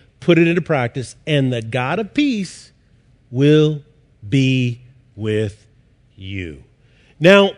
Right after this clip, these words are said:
here is the nut of why most people want happiness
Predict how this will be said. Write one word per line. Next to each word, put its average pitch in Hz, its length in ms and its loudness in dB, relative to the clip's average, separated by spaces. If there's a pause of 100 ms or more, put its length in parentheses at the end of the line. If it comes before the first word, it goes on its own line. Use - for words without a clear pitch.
(200)
here 285 640 2
is 131 760 2 (320)
the 127 220 -2
nut 127 680 0 (360)
of 139 200 0
why 120 220 -4
most 156 380 2
people 147 520 -4 (260)
want 151 340 0
happiness 156 760 -2